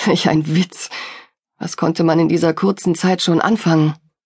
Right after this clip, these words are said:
Weder ein entspannendes Bad nehmen, noch duschen, geschweige denn ein kleines Nickerchen machen.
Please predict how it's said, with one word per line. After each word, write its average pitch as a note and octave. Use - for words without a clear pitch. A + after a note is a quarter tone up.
Weder G#3+
ein F3+
entspannendes E3+
Bad E3+
nehmen, A3+
noch F#3
duschen, G3
geschweige D#3
denn D3+
ein -
kleines E3
Nickerchen D#3+
machen. C#3+